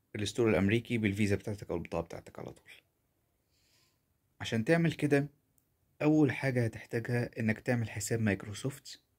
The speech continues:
والحساب ده يكون العنوان اللي عليه عنوان امريكي، لان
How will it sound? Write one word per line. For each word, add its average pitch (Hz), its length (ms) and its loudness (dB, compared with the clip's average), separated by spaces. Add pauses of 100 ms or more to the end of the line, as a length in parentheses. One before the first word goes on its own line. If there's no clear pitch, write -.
(440)
والحساب 123 520 0
ده 120 380 6 (300)
يكون - 220 -2
العنوان 113 360 4
اللي 110 100 4
عليه 107 200 4
عنوان 107 240 2
امريكي، - 460 -4 (1900)
لان 98 520 4